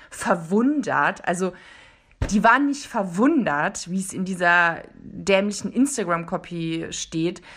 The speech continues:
sondern die waren einfach nur angewidert. Und diesen Ekel versuchen sie nun mit einem unfassbar dämlichen Produkt auf menstruierende Menschen zu übertragen. Also was...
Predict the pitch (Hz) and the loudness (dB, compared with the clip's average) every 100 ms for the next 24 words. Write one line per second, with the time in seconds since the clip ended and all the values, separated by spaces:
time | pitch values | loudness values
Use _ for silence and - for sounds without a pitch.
0 | - - 196 196 190 202 208 220 202 - | -12 -2 0 0 2 2 2 -2 -2 0
1 | 208 285 240 160 160 160 175 214 - 185 | 4 4 2 -4 -2 0 2 0 -4 -6
2 | 175 247 311 302 - 277 302 226 175 214 | -2 -2 0 -2 0 -2 0 -2 -2 -2
3 | 214 190 226 233 208 208 220 214 208 - | -4 -4 -4 -4 -2 0 0 0 -2 -10
4 | - - - _ 214 220 - - 403 - | -20 -20 -20 _ 2 2 4 4 4 2
5 | 208 180 - 170 170 165 170 170 175 - | -2 -2 -2 -4 -2 -6 -6 -8 -10 -12
6 | 165 180 185 - 185 180 - 95 143 196 | -6 -6 -6 0 0 0 -14 -20 -6 0
7 | 220 214 247 233 247 226 220 233 285 233 | 0 0 -4 -2 0 2 2 0 0 -2
8 | - - 143 151 - - 156 156 160 165 | -6 -6 -4 -6 -4 -2 2 0 -2 -6
9 | 175 185 - | -2 -2 -2